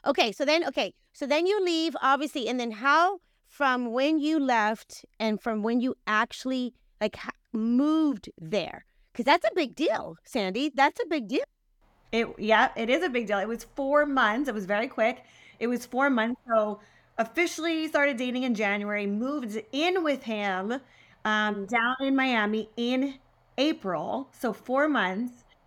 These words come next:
Speaker 2: And it was just one of those things, like, when you know, you know. Like, I'm a very, like,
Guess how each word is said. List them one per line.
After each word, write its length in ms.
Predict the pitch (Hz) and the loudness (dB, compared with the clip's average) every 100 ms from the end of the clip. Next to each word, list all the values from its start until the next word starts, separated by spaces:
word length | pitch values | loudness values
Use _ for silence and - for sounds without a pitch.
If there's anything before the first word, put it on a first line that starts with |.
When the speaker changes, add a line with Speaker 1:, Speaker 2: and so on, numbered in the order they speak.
| _ _ - | _ _ 0
Speaker 2:
And 760 | 254 254 254 247 240 240 240 - _ _ - | 2 2 2 0 -2 -6 -8 -14 _ _ -2
it 160 | 339 | 2
was 180 | 370 302 | 2 2
just 220 | 262 392 480 | 0 0 0
one 100 | 554 | -2
of 60 | 523 | 0
those 180 | 339 277 | 0 -2
things, 260 | 254 240 | -2 -2
like, 220 | 233 196 - - | 0 -2 -6 -10
when 320 | 190 233 226 | -2 0 0
you 220 | 226 220 | -2 -2
know, 260 | 202 202 214 | 0 0 0
you 160 | 208 | -2
know. 180 | 202 180 | -2 -2
Like, 120 | 156 - | -2 -2
I'm 160 | 220 294 | 0 0
a 80 | |
very, 480 | 277 240 233 226 226 | 2 2 2 2 -2
like, 240 | 208 196 | -4 -6